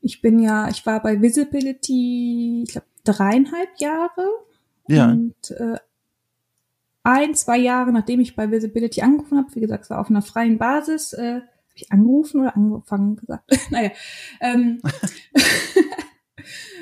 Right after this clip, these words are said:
Speaker 1: und dann, äh, hat mich eine Freundin gefragt, die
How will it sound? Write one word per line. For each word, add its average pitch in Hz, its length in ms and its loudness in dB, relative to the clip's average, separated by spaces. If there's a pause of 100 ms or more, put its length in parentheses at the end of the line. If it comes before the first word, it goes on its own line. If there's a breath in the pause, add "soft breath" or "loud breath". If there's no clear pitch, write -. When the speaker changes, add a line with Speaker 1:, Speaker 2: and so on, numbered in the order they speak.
(140 loud breath)
Speaker 1:
und 240 200 -2
dann, 233 340 0
äh, 214 360 -10
hat - 180 -12
mich 269 160 -2
eine 220 100 0
Freundin 311 460 4
gefragt, 214 680 -6
die 220 320 -4